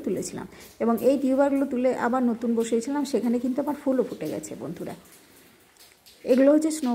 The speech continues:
হোয়াইট, সাদা রঙের ফুল হয় এবং ভীষণ সুন্দর টিউবারগুলি, স্বাস্থ্যকর টিউবার এবং প্রত্যেকটিতে প্রচুর গ্রোয়িং টিপস আছে। আপনারা যদি নিচে নিতে চান তাহলে এই যে WhatsApp নাম্বার যাচ্ছে স্ক্রিনে, সেটাতে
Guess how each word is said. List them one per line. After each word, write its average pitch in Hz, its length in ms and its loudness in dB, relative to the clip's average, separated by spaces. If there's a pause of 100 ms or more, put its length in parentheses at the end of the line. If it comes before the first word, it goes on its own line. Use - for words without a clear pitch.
হোয়াইট, - 300 -8 (320)
সাদা 220 320 -2
রঙের 202 240 -2 (340)
ফুল 220 260 0
হয় 214 200 0
এবং 269 100 0 (100)
ভীষণ 269 260 -2 (100)
সুন্দর 202 300 0
টিউবারগুলি, 208 480 0 (480)
স্বাস্থ্যকর 226 560 -4 (120)
টিউবার 202 360 0
এবং 254 180 -2
প্রত্যেকটিতে 240 520 -4 (100)
প্রচুর 277 300 4 (120)
গ্রোয়িং 214 300 2
টিপস - 300 -8
আছে। - 180 -14 (3500)
আপনারা 247 340 2
যদি 269 220 2
নিচে 220 180 0 (280)
নিতে 233 280 2
চান 226 220 -4
তাহলে 233 280 2 (300)
এই 240 120 2
যে 240 80 4 (200)
WhatsApp 226 420 0
নাম্বার 208 280 -2
যাচ্ছে 202 300 -4
স্ক্রিনে, 220 480 -6
সেটাতে 202 340 -4